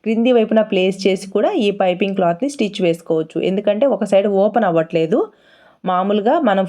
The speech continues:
ఫోల్డ్ చేసి రెడీ చేసుకుంటాం పైపింగ్ క్లాత్ని, ఇక్కడ ఫోల్డ్ చేయకుండానే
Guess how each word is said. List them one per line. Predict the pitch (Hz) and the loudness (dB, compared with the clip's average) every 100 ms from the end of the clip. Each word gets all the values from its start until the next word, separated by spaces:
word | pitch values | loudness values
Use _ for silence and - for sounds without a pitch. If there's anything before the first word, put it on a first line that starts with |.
| - | 0
ఫోల్డ్ | 190 202 202 | 2 0 0
చేసి | 196 196 269 | 0 2 2
రెడీ | 185 180 185 | 2 0 0
చేసుకుంటాం | 170 - 165 160 160 160 | -2 -4 -4 -4 -2 -2
పైపింగ్ | 165 180 165 | -2 -2 -2
క్లాత్ని, | 165 156 202 370 - _ _ _ 202 | -2 -2 -2 -6 -6 _ _ _ -4
ఇక్కడ | 226 226 226 | 0 0 2
ఫోల్డ్ | 208 226 240 226 | 2 2 2 0
చేయకుండానే | 214 214 214 208 214 359 | 0 -2 -2 0 2 0